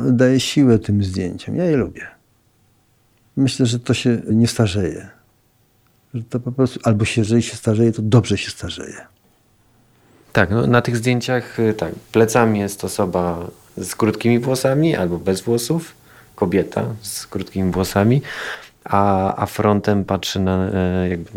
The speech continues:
Speaker 2: twarz, widzimy osoby, która, która ma bujne włosy.
Speaker 1: I na odwrót.
Speaker 2: I na odwrót.
Speaker 1: Na tym polegała zabawa.
Speaker 2: Ciekawe, że te włosy też ich w jakiś sposób łączą, czy te włosy się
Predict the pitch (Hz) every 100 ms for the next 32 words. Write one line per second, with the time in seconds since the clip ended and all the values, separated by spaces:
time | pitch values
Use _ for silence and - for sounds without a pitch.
0 | 87 - - - 110 101 95 95 92 98
1 | 98 95 - - - - 104 98 101 92
2 | 92 92 95 92 - 95 95 92 90 90
3 | 90 92 92 - - 98 98 95 95 95
4 | 107 143 104 90 82 80 - - 101 123
5 | 131 110 113 165 95 92 - - - -
6 | - - - - 120 113 104 113 90 87
7 | 104 131 160 - - - - _ _ _
8 | _ _ _ _ _ 117 123 123 107 120
9 | 113 117 107 107 104 - 92 - _ _
10 | _ _ _ _ - 117 123 113 113 107
11 | 107 107 110 107 - 104 - - - 107
12 | 87 98 - 95 - 101 90 - 101 107
13 | 101 85 80 80 87 80 80 87 90 98